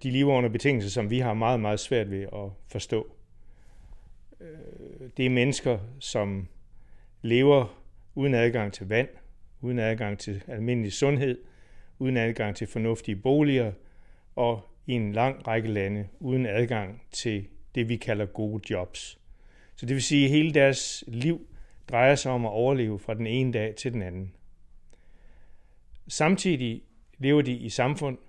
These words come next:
som ofte er præget af stagnation. Det går ikke fremad, og det betyder selvfølgelig, at de lever ofte i det, man kunne kalde håbløse forhold.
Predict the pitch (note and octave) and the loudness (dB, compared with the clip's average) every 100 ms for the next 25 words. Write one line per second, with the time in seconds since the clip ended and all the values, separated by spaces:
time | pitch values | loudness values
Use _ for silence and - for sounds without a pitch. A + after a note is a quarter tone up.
0 | - - - - A#2 A2+ B2 - A2+ A#2+ | -20 -20 -20 -6 0 0 0 -4 -8 -8
1 | G#2 B2 B2 C3 A#2 G2 G2 - A2 G2 | -4 2 4 4 2 -2 -6 -4 -2 -2
2 | F#2 D#3 F3 C3 A2 - - - - - | 0 4 4 2 -4 -14 -20 -20 -20 -8
3 | B2 A2 G#2+ G#2+ G2+ - C#3+ D#3+ C3+ B2+ | -6 -4 -2 -2 -4 0 2 4 4 2
4 | - - - - - - - - - - | -2 -12 -20 -20 -20 -20 -20 -20 -16 -6
5 | B2+ C#3+ - D#3 B2+ B2 - A#2+ B2 B2+ | -2 -2 4 6 6 2 -2 -2 -2 -4
6 | A#2 - B2 B2+ A2+ A2+ B2+ C3+ A2+ - | -6 -6 -6 -4 0 2 4 2 0 0
7 | C3+ C#3+ - A#2 - - A#2 A#2+ A#2 A2 | 4 4 2 -10 -10 -12 -8 -4 -4 -4
8 | A#2 - G#2+ G2 A#2 A#2 A#2 G2 F#2+ - | -8 -6 -4 0 2 2 0 -4 -6 -4
9 | G2 F#2+ F#2+ | -4 -6 -10